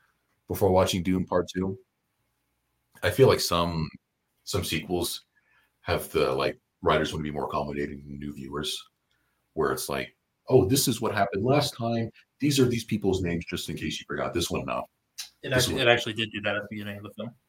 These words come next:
Speaker 1: Well, like, well, I feel like they just, uh, um, um, well, I know they mentioned what happened to House Atreides at the beginning of the film. I do just feel like,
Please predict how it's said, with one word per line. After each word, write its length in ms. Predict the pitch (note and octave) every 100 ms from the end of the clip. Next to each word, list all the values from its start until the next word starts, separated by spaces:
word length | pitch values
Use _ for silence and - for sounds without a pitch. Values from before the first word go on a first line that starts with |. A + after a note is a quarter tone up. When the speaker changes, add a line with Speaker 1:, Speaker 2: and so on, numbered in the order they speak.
| _ _ -
Speaker 1:
Well, 180 | D#2+ D2
like, 220 | C2+ - _ _ - - _ _ - _ _ _ _ _ -
well, 200 | F2+ E2+
I 100 | F2
feel 160 | A#2
like 160 | G2+ D#2
they 100 | D#2
just, 220 | D2 - -
uh, 400 | C#2 C2+ C2 B1 - _ _ _ -
um, 540 | C#2+ C#2 C2+ B1 B1 _ _ _ _ _ _ _ _ _ _ - - - _ _ _ _ _ _ _ _
um, 460 | G2+ D2+ C2 B1+ A#1+ - _ _ _ _ _ _ - - -
well, 420 | F#2+ F#2+ D#2+ - _ -
I 100 | G2+
know 160 | A2
they 120 | G#2 F2
mentioned 360 | F2+ - D2 D2+
what 140 | E2 -
happened 240 | - D2+
to 60 | D#2
House 200 | D#2+ -
Atreides 280 | - D#2+ E2
at 60 |
the 80 | F2
beginning 280 | E2 D#2+ D#2+
of 40 |
the 60 | D2+
film. 300 | E2+ E2+ F2+ _ _ - - -
I 60 | D2
do 160 | F#2
just 200 | F#2 E2+
feel 180 | - D2
like, 240 | C2+ B1+